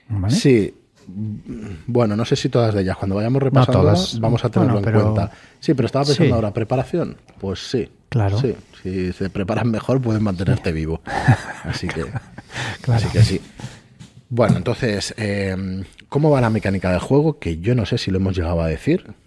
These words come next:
Speaker 2: en algún programa, seguro que
Speaker 1: Pues
Speaker 2: sí.
Speaker 1: sí, seguramente sí.
Speaker 2: Eh, tenemos un dado de seis caras, o sea, todas las pruebas se van a hacer con un dado de seis caras.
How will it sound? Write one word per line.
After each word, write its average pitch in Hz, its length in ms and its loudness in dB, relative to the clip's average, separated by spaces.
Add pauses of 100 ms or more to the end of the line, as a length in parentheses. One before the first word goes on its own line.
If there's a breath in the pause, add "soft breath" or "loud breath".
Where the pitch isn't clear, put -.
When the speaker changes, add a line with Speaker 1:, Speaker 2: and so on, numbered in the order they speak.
Speaker 2:
en 95 180 -6
algún 92 220 -2
programa, 101 300 0
seguro 95 280 2
que - 80 -2
Speaker 1:
Pues 123 240 4
Speaker 2:
sí. 101 360 2
Speaker 1:
sí, - 60 -6
seguramente 98 440 2
sí. - 80 -14 (200)
Speaker 2:
Eh, 98 360 0
tenemos 113 340 0
un 123 80 4
dado 107 160 4
de 98 80 2
seis 92 180 0
caras, 147 300 2
o 101 60 4
sea, 90 160 0
todas 107 300 2
las 101 120 0
pruebas 95 260 0
se 95 80 -2
van 90 140 0
a 90 60 0
hacer 85 360 -4 (260)
con 95 180 0
un 104 180 0
dado 92 220 0
de 87 80 2
seis - 180 0
caras. 143 440 -2